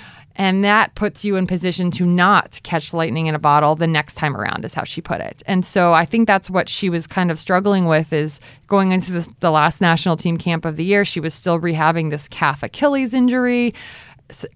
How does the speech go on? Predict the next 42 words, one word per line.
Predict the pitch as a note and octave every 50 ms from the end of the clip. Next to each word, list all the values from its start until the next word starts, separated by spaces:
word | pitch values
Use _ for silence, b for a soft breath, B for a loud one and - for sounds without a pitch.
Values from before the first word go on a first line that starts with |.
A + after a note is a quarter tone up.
| _
yeah, | - - C#3+ A#3 - C#3+ - - -
she | - - - G3+ F#3
decided | F#3 F3+ - G#3+ G3 G3 G3 F#3
to | F3+ F3
sh-, | D#3+ - - -
shut | - - - F3+ F3+
herself | F3 F3 - F3 D3 D#3 D#3+
down | F3+ E3+ E3+ F#3+ G3
for | F#3+ F3 D#3
the | D3+
camp, | D3 - - D3 C#3 B2 - - - - -
but | D#3+ D#3+ D3+ - - -
soccer | - - F#3 F#3 G3+ - - G3+
really | F3 E3+ F#3+ G3 G3+ F#3
has | D#3 D3 D3+ D3+ F#3+ - -
felt | - F3+ D3+ C3+ - -
kind | - - E3+ D#3 D3+
of | D3+ D3+ D#3+ - -
far | - - - - F3 D#3 D3+ D3+ D3+
off | D#3 C3 C3+ - F3+
in | E3
her | D#3 D#3 C#3+
mind. | D3 D3+ E3+ F3+ D3 F#2+ F#2 -
So | - - F3+ E3 D#3+ D#3 D#3+ B B B B B B _ F3
now | F3 E3+ F3+ F#3+ F3+ E3+
her | F3 F3
mindset | E3+ E3 D#3+ D#3+ D#3+ D#3+ - - D#3 - - - - -
is, | E3+ D#3+ D#3+ D#3 D#3 D3 - -
"I've | - E3 D#3 D#3
gotta | E3 D#3+ D#3 D#3
get | D#3 D#3+ D#3+ B2 - _ _ - -
back | - E3+ D#3+ E3+ -
in | F#3 F3
shape. | - - - F3+ E3 D#3+ E3+ E3+ - -
I've | - E3 D#3+ D#3+
gotta | E3 D#3 D3+ D#3+
get | D3 D#3+ D#3+ - - - _ -
healed | - - - - G#3 G3+ F#3 F3 - E3
up, | D#3+ E3 E3+ -
continue | - F3 E3 D#3 - F3+ F3+ F3+ F3+
my | F3 E3+ E3
rehab, | D#3+ D#3+ E3 E3 E3 D#3 E3 D#3 D3+ D#3 D#3+ E3